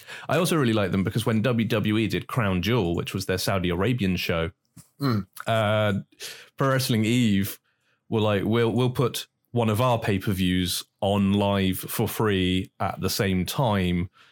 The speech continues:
Speaker 1: So if you fancy watching some wrestling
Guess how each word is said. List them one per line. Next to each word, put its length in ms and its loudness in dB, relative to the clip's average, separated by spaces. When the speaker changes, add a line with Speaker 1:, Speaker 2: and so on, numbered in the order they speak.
Speaker 1:
So 140 -2
if 140 -2
you 60 0
fancy 380 0
watching 440 0
some 240 -2
wrestling 800 -2